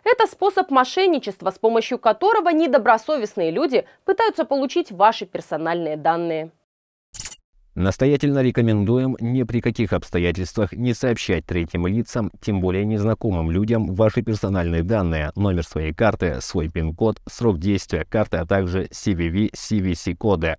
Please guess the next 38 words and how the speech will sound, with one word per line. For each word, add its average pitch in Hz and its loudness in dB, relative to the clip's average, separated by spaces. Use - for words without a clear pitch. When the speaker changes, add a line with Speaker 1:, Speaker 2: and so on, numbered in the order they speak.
Speaker 2:
Это 92 0
коды 90 -2
безопасности, 82 -2
последние 90 -2
три 104 -4
цифры, - -4
которые 87 -2
находятся 95 -2
на 107 -2
обратной 92 -2
стороне 87 -4
карты - -4
на 104 -2
полосе 85 -4
для 87 -4
подписи, 87 -4
подтверждающие 90 0
коды 90 -2
из 82 -2
С 82 -2
М 82 -2
С, 107 -4
текстовых 90 -2
сообщений. 85 -4
Нельзя 127 0
переходить 101 -2
по 123 0
непроверенным 98 0
ссылкам, 107 -2
тем 104 -2
более 107 2
вводить 85 0
личные 92 -2
данные 101 0
и 107 0
данные 82 0
своей 82 -2
карты. 80 -2